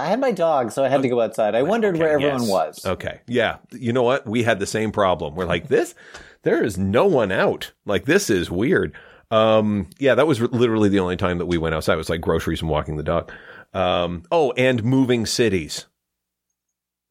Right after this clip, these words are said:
Speaker 1: Well,
Speaker 2: Always
Speaker 1: I
Speaker 2: the
Speaker 1: mean,
Speaker 2: best.
Speaker 1: timing.
Speaker 2: Perfect. If you can,
Speaker 1: <laughs>
Speaker 2: do it during a pandemic. That's my
Speaker 1: Right? There's,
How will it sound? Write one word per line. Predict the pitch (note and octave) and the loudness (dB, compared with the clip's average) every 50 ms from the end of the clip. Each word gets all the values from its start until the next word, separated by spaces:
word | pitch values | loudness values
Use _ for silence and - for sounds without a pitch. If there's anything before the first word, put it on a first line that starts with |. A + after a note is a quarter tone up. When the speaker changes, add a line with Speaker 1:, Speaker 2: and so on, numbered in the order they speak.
| _ _ | _ _
Speaker 1:
Well, | A3 A#3+ A3+ G#3+ - _ _ _ _ | -12 -12 -12 -12 -12 _ _ _ _
Speaker 2:
Always | B2+ B2 B2 B2 A#2+ G#2 | 0 2 2 2 0 2
Speaker 1:
I | E3+ | 2
Speaker 2:
the | F#3 | 2
Speaker 1:
mean, | F#3+ F3+ | 4 4
Speaker 2:
best. | - D#3+ D#3 D3+ D3+ - - - _ _ - - - - - _ _ | 4 2 0 0 -4 -10 -16 -20 _ _ -20 -20 -20 -20 -20 _ _
Speaker 1:
timing. | - - D3 C#3+ C#3+ C#3 B2+ A2 F#2 F2 F2+ - _ _ _ _ _ _ - _ _ _ _ _ | -6 -2 0 2 4 4 4 2 0 0 -4 -12 _ _ _ _ _ _ -20 _ _ _ _ _
Speaker 2:
Perfect. | - G#2 F2 - D#2+ D2+ - _ - _ _ _ _ _ _ _ _ _ _ _ _ _ _ _ _ _ _ _ _ _ _ _ _ _ _ _ | -6 -6 -6 -6 -10 -16 -18 _ -20 _ _ _ _ _ _ _ _ _ _ _ _ _ _ _ _ _ _ _ _ _ _ _ _ _ _ _
If | C3+ C3+ C3+ D3 | 0 0 2 2
you | C#3 | 0
can, | - - D#3 D#3+ D#3+ E3+ F#3 G3 F#3 F#3 - _ _ F3 - - | 2 2 4 4 6 4 4 2 0 -6 -10 _ _ -14 -14 -14
Speaker 1:
<laughs> | - - _ _ _ _ | -20 -20 _ _ _ _
Speaker 2:
do | C3+ B2+ B2 | 4 4 4
it | A#2+ - | 4 4
during | A2+ G#2 G2+ G2 | 2 0 2 0
a | F#2 | 0
pandemic. | - G2+ F2 E2 D#2 D2+ C#2 C2 C2+ - - - _ _ _ _ | 0 -2 -4 -2 -4 -6 -8 -10 -12 -16 -16 -20 _ _ _ _
That's | A#2 - - | -6 -6 -6
my | - D#2+ | -6 -6
Speaker 1:
Right? | - A#3 C#4+ E4+ E4 - | -4 -2 -2 -2 -2 -2
There's, | D4+ C4+ C4 A#3+ - | -2 -4 -4 -4 -6